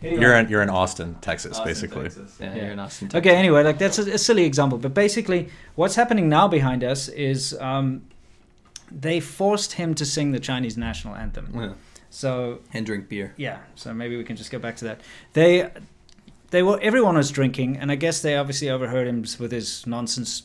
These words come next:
Speaker 1: And you should never get political in mainland China as a foreigner under the current climate. It doesn't
Speaker 3: Mm.
Speaker 1: matter how justified you feel. Um,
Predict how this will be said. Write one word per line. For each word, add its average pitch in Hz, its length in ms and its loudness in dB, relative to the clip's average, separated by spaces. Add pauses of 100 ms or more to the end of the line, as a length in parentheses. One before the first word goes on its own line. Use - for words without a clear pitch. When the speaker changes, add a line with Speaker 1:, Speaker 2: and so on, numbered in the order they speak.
(140)
Speaker 1:
And 147 240 -6
you 160 140 -2
should 151 140 -4
never 160 180 -2
get 156 160 0
political 131 400 -2
in 123 80 -4
mainland 117 380 -6
China 120 240 -6
as 113 180 -10
a - 20 -10
foreigner 120 400 -6
under 127 180 -6
the 113 100 -10
current 110 340 -12
climate. 117 380 -12
It 139 120 -8
doesn't 165 240 0
Speaker 3:
Mm. 151 40 0
Speaker 1:
matter 147 180 2
how 147 380 0 (840)
justified 156 520 2
you 131 80 0
feel. 180 360 6 (640)
Um, 135 400 2